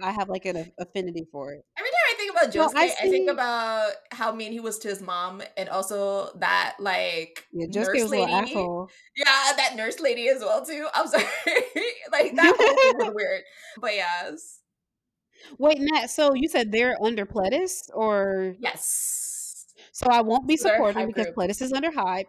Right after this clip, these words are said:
Speaker 1: Thanks for letting me know.
Speaker 2: Yeah. So they're the younger brothers of seventeen, no?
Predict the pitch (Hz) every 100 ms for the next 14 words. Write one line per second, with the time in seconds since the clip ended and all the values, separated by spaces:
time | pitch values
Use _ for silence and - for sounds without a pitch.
0 | - 185 - 226 220 269 330 185 175 208
1 | _ _ _ _ _ _ - 262 277 262
2 | 262 285 277 - _ _ _ _ _ _
3 | _ _ _ _ _ _ _ _ _ _
4 | _ _ _ _ _ _ _ _ _ _
5 | _ _ _ _ - _ _ _ _ _
6 | _ _ - 247 240 262 262 240 254 240
7 | - 220 247 262 247 262 262 254 247 240
8 | 240 - 269 294 359 247 196 466